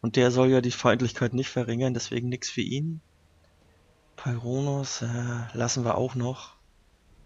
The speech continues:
Weil seine drei Prozent Crit sind für Schurken eigentlich wichtiger. Shield kann ja keine Ausrüstung anlegen, außer die Kristalle. Und Win,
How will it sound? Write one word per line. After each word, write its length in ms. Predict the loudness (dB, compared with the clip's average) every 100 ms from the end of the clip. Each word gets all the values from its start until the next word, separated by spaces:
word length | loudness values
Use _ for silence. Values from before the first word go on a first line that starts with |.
| _ _ _ -10
Weil 180 | -8 -6
seine 460 | -6 -4 -6 -8 -14 _ _ _ _
drei 200 | -8 -6
Prozent 480 | -8 -10 -6 -6 -6
Crit 300 | -2 -2 -2
sind 200 | -6 -4
für 100 | -2
Schurken 380 | 0 2 2 0
eigentlich 320 | -2 -4 -4
wichtiger. 500 | -6 -4 -4 -4 -6 -10 _ _ _ _ _ _ _ _ _ _ _ _ _ _ _ _ _ _ _ _ _
Shield 560 | -8 -4 0 0 -2 -6 _ _ -8
kann 200 | -4 -2
ja 160 | -4
keine 380 | -4 -2 0 0
Ausrüstung 480 | -2 -2 -4 -2 -2
anlegen, 440 | -2 0 -2 0
außer 240 | 0 0 -2
die 80 |
Kristalle. 680 | -4 -4 -4 -4 -2 -2 -4 -8 _ _ _ _ _ _ _ _ _
Und 300 | -6 -4 -2
Win, 400 | 0 2 0 -2